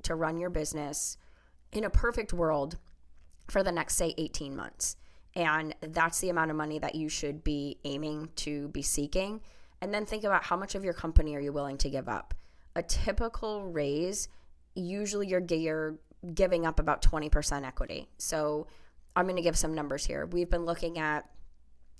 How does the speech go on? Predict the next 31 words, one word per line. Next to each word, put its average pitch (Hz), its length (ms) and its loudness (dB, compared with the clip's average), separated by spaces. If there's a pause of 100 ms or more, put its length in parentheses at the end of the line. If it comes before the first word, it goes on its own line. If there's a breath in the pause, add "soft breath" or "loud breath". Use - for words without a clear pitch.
we've 196 100 0
been 175 100 0
playing 165 200 8
around 156 120 -2
with 147 80 0
a - 20 -2
bunch 156 220 4
of 151 40 -2
different 143 240 -2
numbers, 147 300 -4
and 156 180 -4
this 160 140 0
is 156 220 -4
n-, 165 180 -2
in 170 160 2
no 170 160 4
way 175 140 4
set 156 160 0
in 151 80 -6
stone. 151 420 -4
So 143 400 -2
if 143 320 -6
any 151 260 -4
of - 140 -6
my 151 140 -4
potential 139 420 6
investors 143 420 -4
are 147 120 -2
listening 147 340 -4
to 165 80 2
this, 175 360 4